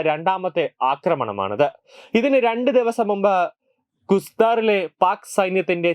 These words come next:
ചെക്ക് പോസ്റ്റിനു നേരെയും ആക്രമണം നടത്തിയിരുന്നു. അതിലും നാല് പാക് സൈനികർ കൊല്ലപ്പെട്ടിരുന്നു. ഞായറാഴ്ച തെഹ്രീക് ഇ താലിബാൻ പാകിസ്ഥാൻ നടത്തിയ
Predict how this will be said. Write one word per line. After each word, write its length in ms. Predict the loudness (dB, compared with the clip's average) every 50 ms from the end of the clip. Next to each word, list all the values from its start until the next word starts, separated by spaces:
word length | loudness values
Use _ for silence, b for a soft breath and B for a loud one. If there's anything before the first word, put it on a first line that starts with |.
| -2 -4
ചെക്ക് 220 | -6 -6 -2 0
പോസ്റ്റിനു 300 | 0 0 0 -2 -2 -2
നേരെയും 360 | 0 0 0 0 0 -2 -2 -8 _ -4
ആക്രമണം 500 | -2 -2 -2 -2 -2 0 0 0 -2 -2
നടത്തിയിരുന്നു. 480 | -2 -4 -4 -4 -2 -2 -2 0 -2 -2 -4 _ _ _ _ _ _ _
അതിലും 320 | 0 0 2 2 0 -2 -2 -4 -4
നാല് 280 | -2 0 0 0 -2 0 0
പാക് 240 | 0 0 0 -2 -4 -4
സൈനികർ 360 | -2 -2 0 0 -2 -2 -2 -2 -2 -2
കൊല്ലപ്പെട്ടിരുന്നു. 580 | 0 0 0 0 -2 -4 -4 -4 -2 -2 -2 -4 -6 _ _ B B B -20 -2 2 2
ഞായറാഴ്ച 440 | 2 2 2 -2 -4 -2 0 0 0 2 2 0
തെഹ്രീക് 340 | 0 2 0 0 -2 -2 -2 -2
ഇ 40 | 0
താലിബാൻ 500 | 0 0 0 0 0 0 0 0 0 0 -2 -2 -2
പാകിസ്ഥാൻ 480 | -2 -2 0 -2 -4 -2 0 -2 -2 0 -2
നടത്തിയ 320 | -2 -2 -2 -2 0 0